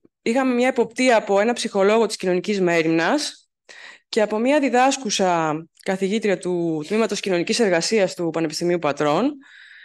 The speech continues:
η οποία διδάσκει δημιουργική γραφή και μας βοήθησε πάρα πολύ στο σχεδιασμό της δράσης και το πώς θα το,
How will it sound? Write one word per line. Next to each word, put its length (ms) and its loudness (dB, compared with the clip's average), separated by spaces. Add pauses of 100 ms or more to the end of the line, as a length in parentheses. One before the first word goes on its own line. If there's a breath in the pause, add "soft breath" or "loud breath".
(200 loud breath)
η 120 -2
οποία 680 0
διδάσκει 440 0
δημιουργική 340 0
γραφή 280 0
και 100 0
μας 140 0
βοήθησε 460 0
πάρα 280 0
πολύ 420 -2
στο 120 -6
σχεδιασμό 480 0
της 160 -4
δράσης 360 2
και 100 -4
το 120 -2
πώς 180 -6
θα 100 -4
το, 460 0